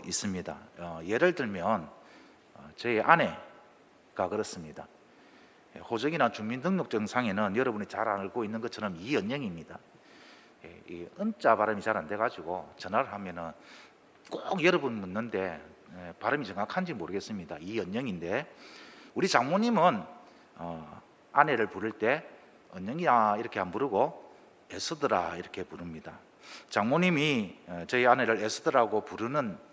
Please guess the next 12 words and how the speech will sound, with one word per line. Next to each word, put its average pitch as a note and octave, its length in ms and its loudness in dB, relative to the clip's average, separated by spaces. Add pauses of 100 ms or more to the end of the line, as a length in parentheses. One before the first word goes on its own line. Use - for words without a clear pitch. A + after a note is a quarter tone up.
(380)
어, F2+ 80 -8
이유가 G#2+ 760 6
무엇이겠습니까? A#2 880 -2 (880)
예, - 80 -20 (500)
애쓰더처럼 E3+ 640 -2 (680)
담대한 A2 500 0
믿음을 B2 320 -4
가지고 B2+ 680 2 (540)
그렇게 G2+ 500 -6 (300)
살아라는 F2+ 720 0
그러한 A2+ 340 2
소망에서 B2+ 1000 2